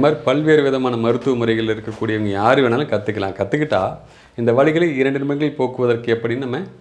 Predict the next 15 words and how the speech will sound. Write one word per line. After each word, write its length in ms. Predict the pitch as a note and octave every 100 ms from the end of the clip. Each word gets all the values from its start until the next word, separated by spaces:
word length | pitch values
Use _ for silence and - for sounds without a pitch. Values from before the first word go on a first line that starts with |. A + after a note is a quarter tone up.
| -
சிறப்பாக 440 | A#2 A2+ A#2 A#2 A2+
கற்றுக்கொள்ள 440 | G#2 G#2 G#2 G2 F#2+
முடியும். 280 | G2 F#2+ - - -
சரிங்களா? 240 | - D3+ - - - -
அப்போ 200 | C3+ A2+ C#3+ - - - A2+ C3+
இந்த 240 | F3 F3 F#3 F#3+ - - -
கலையை 440 | A2+ C3+ D3+ D#3 D#3+ A#2+
வந்து 180 | A#2+ D3+ A2+ - B2+ -
கற்றுக்கொள்வதற்கு 880 | A#2 A#2 C3 - A#2 A#2 A2+ G#2+ C3 A#2
வந்து 140 | G#2+ G#2+
பார்த்தீங்கன்னா, 360 | G#2 G#2+ B2 A#2 - - - B2+
மிக 100 | D3 C#3
எளிமை. 200 | C3 B2 C3+
ஆன்லைனில் 340 | D3+ D3+ D3
தான் 100 | C3+